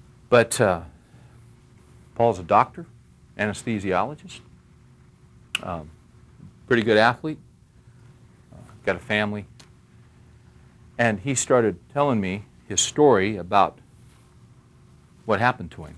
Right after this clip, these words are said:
when he realized he had this disease. And, uh, he blew me away last week because he said to me, he, he said, "You know, I'd never choose this, but it's the best thing that's ever happened to me."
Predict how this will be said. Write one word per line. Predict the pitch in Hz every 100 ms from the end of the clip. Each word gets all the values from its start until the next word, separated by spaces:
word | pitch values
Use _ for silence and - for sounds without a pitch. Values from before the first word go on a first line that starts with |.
| -
when | 98
he | 90
realized | 98 92 87 -
he | 92
had | 87 78
this | 82
disease. | - 76 92 78 - - - - - - - - _ - - - - - - -
And, | 98 87 82
uh, | 85
he | 85
blew | 185 185 185
me | 135
away | 92 101 98
last | 73 73 -
week | - - - _ _ - - - - - - - -
because | - 120
he | 104
said | - 151
to | 120
me, | 107 87 80 -
he, | - 98 101
he | 104
said, | - 110
"You | 107
know, | 127
I'd | 117 107
never | 120 95
choose | - 117 107 -
this, | 85 - - - - _ _ - - - _ -
but | 101
it's | -
the | 92
best | 104 95 -
thing | 90
that's | 80 87
ever | 73
happened | 80 - -
to | -
me." | -